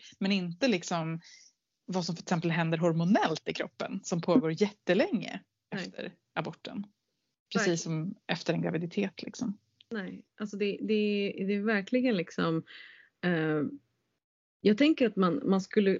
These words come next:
Speaker 2: behöva se på det på det sättet. Eh, jag läste, nu kommer inte jag ihåg exakt vilket, det var ett amerikanskt företag som, det blev en liten headline för typ två veckor sedan, för där är en kvinnlig C E O som har bestämt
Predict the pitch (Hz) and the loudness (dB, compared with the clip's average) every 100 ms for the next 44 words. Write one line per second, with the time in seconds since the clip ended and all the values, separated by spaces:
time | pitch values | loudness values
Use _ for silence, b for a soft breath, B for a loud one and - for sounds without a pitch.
0 | - 196 196 175 185 - - - 254 294 | 0 0 4 2 0 -4 -10 2 4 4
1 | 349 - 180 160 - 151 165 - 143 _ | 2 4 4 4 4 4 4 0 -2 _
2 | 170 160 175 170 175 190 226 208 - 196 | 2 6 6 6 4 4 4 2 -2 -2
3 | - 233 240 240 220 185 202 190 185 - | 4 4 6 4 4 4 6 4 2 0
4 | 190 - 190 202 202 208 220 226 220 233 | -2 0 0 2 4 6 4 8 6 6
5 | - 269 349 - 277 190 180 170 175 185 | 4 2 2 2 4 4 4 4 4 2
6 | B B B B - 226 202 196 190 185 | B B B B 2 4 6 4 4 4
7 | 180 185 202 208 196 190 185 185 202 196 | 4 4 6 6 6 4 4 4 4 4
8 | 190 190 190 - 196 180 214 - 311 190 | 4 4 0 2 4 4 2 2 4 4
9 | 170 208 202 185 196 202 190 180 185 185 | 4 2 2 2 2 4 2 2 2 2
10 | 185 202 185 185 190 190 185 - 160 - | 2 4 4 2 0 2 4 4 2 4
11 | 196 247 285 285 - 196 175 170 170 170 | 6 6 4 0 0 2 4 4 4 0
12 | B B B B B _ 185 202 185 165 | B B B B B _ 0 4 6 4
13 | 156 190 - - 175 285 381 | 4 0 -2 2 6 6 2